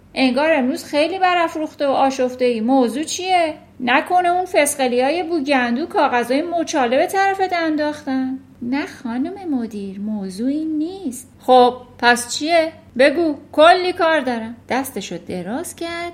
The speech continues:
و از تنگی که همیشه روی میزش بود برای خودش یه لیوان آب ریخت. خانم هانی شروع کرد: "دختر کوچولویی به اسم ماتیلدا ورموود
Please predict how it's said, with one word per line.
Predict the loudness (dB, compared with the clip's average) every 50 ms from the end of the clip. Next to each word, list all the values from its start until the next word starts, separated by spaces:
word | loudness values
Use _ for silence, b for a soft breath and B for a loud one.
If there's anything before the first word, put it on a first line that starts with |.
| -14 -10 -6
و | -4
از | -2 -2 -4 -6 -8
تنگی | -12 -8 -6 -4 -4 -4 -4 -6
که | -6 -6 -8 -8
همیشه | -8 -8 -8 -6 -4 -2 0 -2 -2 -2 -4 -4
روی | -4 -4 -6 -4 -4 -4
میزش | -4 -4 -6 -8 -6 -6 -6 -8 -10 -10
بود | -10 -8 -4 -4 -4 -6 B B B B B B B B -6
برای | -4 -4 -4 -2 -4 -6 -6
خودش | -6 -4 -4 -4 -4 -4 -6 -8 -6 -6
یه | -4 -4
لیوان | -4 -6 -6 -6 -6 -4 -4 -4 -4 -4 -6
آب | -6 -6 -6 -8 -10 -12
ریخت. | -14 -14 -14 -16 -18 -20 -20 -20 -20 -20 -20 -20 _
خانم | -12 -8 -6 -6 -4 -4 -2 -2
هانی | -2 -2 -2 -6 -6 -4 -4 -6
شروع | -6 -8 -10 -12 -12 -10 -12
کرد: | -14 -16 -18 -20 -20 -20 -10 -4
"دختر | -2 -2 -2 0 -2 -4 -4 -4
کوچولویی | -4 -4 -6 -6 -6 -4 -4 -4 -4 -2 -2 -2 0
به | 0 0 0 0
اسم | -2 -2 -2 -2 0 0
ماتیلدا | 0 -2 -2 -4 -6 -6 -6 -6 -4 -4 -2 -2 -4 -4
ورموود | -4 -4 -2 -2 -2 -2 -4 -6 -8 -8 -8 -6 -4 -4 -6 -6 -8